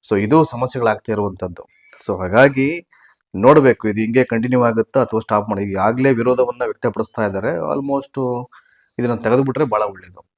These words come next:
ಟೆನ್ ಮಾರ್ಕ್ಸ್ ಮಾಡಿ ಅಂತಂದ್ರೆ it's enough. So ಹಾಗಾಗಿ ಇವೆಲ್ಲವನ್ನ ನಿಮ್ ಜೊತೆ ಹಂಚ್ಕೊಳ್ಬೇಕು ಅಂತ ಅನಿಸ್ತು. ಹಾಗಾಗಿ ನಮ್ಮ ವಾಹಿನಿಯಿಂದ ಮಾಡಿದ್ದು. ಧನ್ಯವಾದ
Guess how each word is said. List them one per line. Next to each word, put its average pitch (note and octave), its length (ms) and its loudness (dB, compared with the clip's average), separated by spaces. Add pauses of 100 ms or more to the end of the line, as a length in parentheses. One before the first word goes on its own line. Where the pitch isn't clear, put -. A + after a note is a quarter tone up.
ಟೆನ್ C3 180 4
ಮಾರ್ಕ್ಸ್ C3 260 0
ಮಾಡಿ A#2+ 280 -2
ಅಂತಂದ್ರೆ A#2 320 -8
it's - 220 -10
enough. G#2 320 -6 (460)
So G#2+ 220 0
ಹಾಗಾಗಿ B2 360 0
ಇವೆಲ್ಲವನ್ನ A#2 400 -2
ನಿಮ್ A2 120 -20
ಜೊತೆ A2 120 -10
ಹಂಚ್ಕೊಳ್ಬೇಕು G#2 520 -6
ಅಂತ F#2+ 140 -12
ಅನಿಸ್ತು. G2+ 340 -10 (680)
ಹಾಗಾಗಿ G#2+ 260 2
ನಮ್ಮ G2+ 180 -4
ವಾಹಿನಿಯಿಂದ G2+ 480 -6 (100)
ಮಾಡಿದ್ದು. F#2+ 400 -12 (120)
ಧನ್ಯವಾದ C#3 440 4